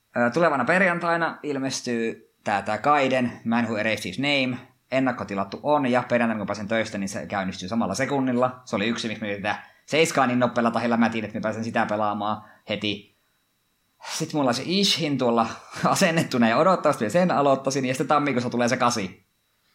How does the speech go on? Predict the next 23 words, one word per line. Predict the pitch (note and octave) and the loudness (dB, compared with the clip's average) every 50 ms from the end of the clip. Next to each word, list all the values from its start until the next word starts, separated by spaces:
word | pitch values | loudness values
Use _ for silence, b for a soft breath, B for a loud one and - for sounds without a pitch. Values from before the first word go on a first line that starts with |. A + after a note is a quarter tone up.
| _ _ _ _ _ _ _ _ _ _ _ - - - _ _ _ _ _ _ _ _ _ _ _ - _ | _ _ _ _ _ _ _ _ _ _ _ -20 -20 -20 _ _ _ _ _ _ _ _ _ _ _ -16 _
Että | B2 B2 D3 | -8 -4 -2
niin, | D3 D3+ C3 A2+ G#2+ G#2+ A2 | 0 0 0 0 0 -2 -4
en, | C3 C3 A#2+ A#2 | 0 2 4 4
en | B2+ C3+ C#3 C#3+ C3 B2 | 4 4 2 0 0 2
minä | D3+ F3+ E3+ C#3 | 4 4 4 6
voi | C#3 C3 | 6 6
muuta | A#2+ A#2 A2+ A2 G2+ | 6 6 4 4 2
pelejä | A2 G#2 G2+ G#2 | 2 2 0 0
pelata. | G2+ G#2 A2 B2+ | 2 0 0 2
Mie | D3 A2 F#2 | 2 2 2
pelaan | - D3 D#3 C3 | 4 4 4 4
vaan | B2 B2 A#2+ | 4 4 4
Like | B2 A#2+ - G#2 | 4 2 2 2
a | |
Dragonia | F#2+ A2+ G#2 A2 G#2+ G#2+ G#2 G2 | 2 2 4 4 2 2 2 0
tästä | G#2+ G#2 - A2+ | 0 0 0 -2
eteenpäin | A2 F#2+ G#2 G2 G2 F2+ G2 G#2 | 0 0 0 -2 0 -2 -2 0
seuraavat | A2+ G#2 G#2+ A#2 A#2+ - | 2 2 4 2 2 0
kuukaudet, | - C3+ C3+ C#3+ - - D#3 D3+ A#2+ | 2 2 2 4 4 4 2 2 4
että | C3 D#3 D3+ | 4 4 4
onnea | D#3 D3 D3 C#3+ C#3 | 4 4 4 4 4
matkan | D3 D3 C#3+ - D3 C3 A#2 | 4 2 2 2 2 2 4
teille. | C3 C3 A#2+ A2 A#2 B2 - - | 4 4 4 4 2 0 -2 -6